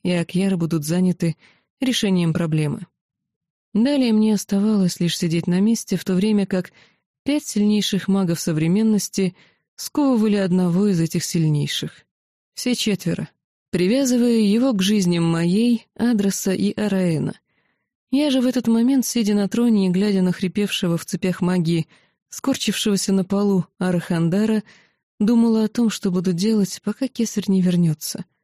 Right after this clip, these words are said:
В момент, когда кесаря не будет. Вообще, что буду делать? Первым в списке дел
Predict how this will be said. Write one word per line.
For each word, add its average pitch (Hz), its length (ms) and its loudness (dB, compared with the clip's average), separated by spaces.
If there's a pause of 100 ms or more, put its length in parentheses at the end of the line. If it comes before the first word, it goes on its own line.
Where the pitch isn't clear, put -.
(440)
В 190 140 0
момент, 285 420 2
когда 196 300 -2
кесаря 190 480 -2
не 180 160 4
будет. - 540 -8 (580)
Вообще, 180 540 0
что 247 240 -4
буду 254 240 -2
делать? - 520 -6 (720)
Первым 190 380 0
в - 60 -4
списке - 420 -4
дел 185 300 0